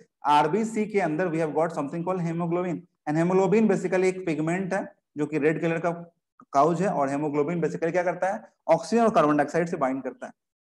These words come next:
तो इस चीज को समझते हैं बच्चों। तो देखो क्या होता है, blood medium है ओ टू सीओ टू का। Now data बड़ा important है बच्चों, data पूछता है, तो नाइंटी सेवन percent oxygen carry होता है किससे? आरबीसी के through।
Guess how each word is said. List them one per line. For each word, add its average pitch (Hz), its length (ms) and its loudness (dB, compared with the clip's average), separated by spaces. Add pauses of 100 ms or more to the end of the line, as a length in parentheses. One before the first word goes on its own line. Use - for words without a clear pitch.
तो 196 40 2
इस 196 120 2
चीज 196 100 -2
को 202 60 -2
समझते 143 380 -2
हैं 120 80 -4
बच्चों। 113 180 -10 (320)
तो 185 40 0
देखो 220 180 6
क्या 226 140 4
होता 196 200 2
है, 185 120 0
blood 202 280 4
medium 202 440 2
है 196 60 0
ओ 185 60 0
टू 185 140 0
सीओ 175 200 0
टू 131 120 -4
का। 120 160 -4 (120)
Now 175 80 -2
data 170 240 2
बड़ा 202 140 2
important 180 380 -2
है 180 60 -4
बच्चों, 170 200 -6
data 151 200 0
पूछता 160 380 -4
है, 170 120 -10 (580)
तो 156 80 -4
नाइंटी 170 360 2
सेवन 233 220 4
percent 208 220 2
oxygen 190 380 0
carry 160 180 4
होता 170 200 0
है 165 80 0
किससे? 175 200 -6
आरबीसी 139 420 -2
के 135 80 -4
through। 123 200 -10